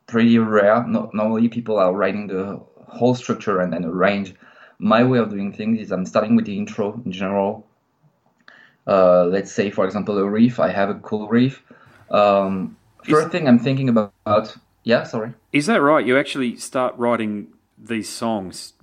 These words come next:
Speaker 2: with, with the intro in mind first, and you build it from there. So it's like, kind of like writing a story.
Speaker 1: Yeah, exactly. Uh,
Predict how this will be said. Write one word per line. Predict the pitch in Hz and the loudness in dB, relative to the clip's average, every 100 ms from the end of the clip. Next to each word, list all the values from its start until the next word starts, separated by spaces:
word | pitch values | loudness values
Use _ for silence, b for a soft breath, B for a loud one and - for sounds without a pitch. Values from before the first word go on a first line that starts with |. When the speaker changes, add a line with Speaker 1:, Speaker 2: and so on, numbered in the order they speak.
| - | -8
Speaker 2:
with, | 110 98 - - | -6 -6 -10 -18
with | 101 110 | -10 -8
the | - 107 | -8 -6
intro | 113 113 117 107 | -6 -4 -2 -2
in | 98 95 | -2 -6
mind | 95 92 87 | -6 -8 -10
first, | - 101 95 95 - | -8 -6 -6 -8 -12
and | 95 | -10
you | |
build | 90 104 90 | -6 -6 -6
it | |
from | - 95 | -10 -10
there. | 95 | -10
So | 90 107 | -8 -8
it's | - | -4
like, | 110 - | -6 -4
kind | 117 107 | -4 -4
of | 101 | -4
like | 92 | -6
writing | 101 98 95 | -4 -2 -4
a | 85 | -8
story. | - 98 92 62 - _ _ _ _ _ _ _ _ _ _ _ _ _ _ | -10 -8 -8 -10 -14 _ _ _ _ _ _ _ _ _ _ _ _ _ _
Speaker 1:
Yeah, | - - | -2 2
exactly. | 110 110 110 143 117 101 - | 2 0 -2 -2 -4 -14 -8
Uh, | 113 107 104 | -2 0 0